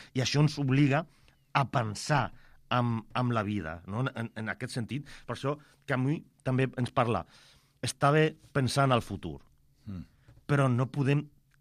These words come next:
Speaker 1: tota la vida estar pensant en el futur, no? És a dir,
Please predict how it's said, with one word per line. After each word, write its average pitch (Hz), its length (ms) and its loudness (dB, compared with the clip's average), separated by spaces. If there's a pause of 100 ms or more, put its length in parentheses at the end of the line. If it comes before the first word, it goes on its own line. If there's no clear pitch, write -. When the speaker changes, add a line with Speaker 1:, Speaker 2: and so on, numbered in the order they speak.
(140)
Speaker 1:
tota 131 280 -2
la 123 100 2
vida 113 300 -4 (100)
estar - 340 -2
pensant 101 440 -6 (180)
en 117 160 0
el 113 100 0
futur, 95 540 -4
no? 104 220 -4
És - 100 -10
a 110 80 -6
dir, 101 140 0